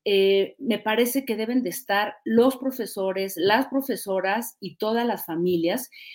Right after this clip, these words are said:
Así es que no perdamos tiempo. Creo que a quienes debemos de darle voz es a, a, a toda esta comunidad, este, querido Julio. No dejemos solos a nuestros maestros, a nuestras maestras. Yo estoy...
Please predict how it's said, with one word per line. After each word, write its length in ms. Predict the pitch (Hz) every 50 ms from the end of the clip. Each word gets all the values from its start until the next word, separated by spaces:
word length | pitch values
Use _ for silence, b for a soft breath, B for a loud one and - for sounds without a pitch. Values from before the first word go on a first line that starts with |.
| B B
Así 120 | - 247
es 100 | 269 269
que 100 | - 311
no 160 | 285 294 294
perdamos 560 | 302 302 285 262 254 254 254 262 262 254 - -
tiempo. 360 | 220 220 226 226 226 214 202
Creo 160 | - 226 233
que 80 | 269 269
a 60 | 269
quienes 260 | - 226 202 190 180
debemos 420 | 185 185 185 208 226 247 254 240
de 80 | 202 180
darle 400 | 175 185 196 214 226 214 196 160
voz 320 | 165 185 196 208 - - _ -
es 280 | 214 214 220 - -
a, 220 | 226 196 185 175 165
a, 380 | - - 185 175 170 - 175 175
a 100 | - -
toda 240 | 240 262 302 302 294
esta 280 | 285 294 - 277 269
comunidad, 580 | - 240 202 175 175 170 175 175 180 196 220 277 - B B B B B B B B
este, 280 | - 185 180 - 190 185
querido 360 | - 180 175 190 185 208 202
Julio. 500 | 196 - 196 190 196 208 214 247 320 B B B B B B B
No 260 | B 233 233 254 277 302
dejemos 520 | 320 285 - 277 247 247 254 262 254 -
solos 380 | 254 220 226 240 240 240 240 247
a 80 | 202
nuestros 360 | 202 190 185 - - 175 180
maestros, 680 | 185 185 175 180 190 202 208 - - - 208 220 220 220
a 60 | 190
nuestras 380 | 180 175 175 - 170 170 175
maestras. 640 | 185 175 170 180 196 202 190 - - 202 208 202 - -
Yo 240 | 233 240 240 247
estoy... 680 | 240 233 233 - - 233 226 220 214 226 226 226 226